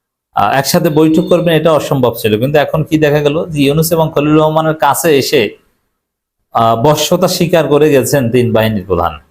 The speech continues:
তো বিএনপি আপনারা ধনছে, আপনাদের কোনো কিছু করার নেই জনগণের কাছে যাওয়া ছাড়া,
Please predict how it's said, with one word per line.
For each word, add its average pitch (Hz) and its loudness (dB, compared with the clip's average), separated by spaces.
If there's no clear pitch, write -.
তো 127 2
বিএনপি 151 0
আপনারা 143 0
ধনছে, 120 0
আপনাদের 131 0
কোনো 226 0
কিছু 110 -2
করার 87 0
নেই 80 -10
জনগণের 170 2
কাছে 170 2
যাওয়া 127 2
ছাড়া, 82 -2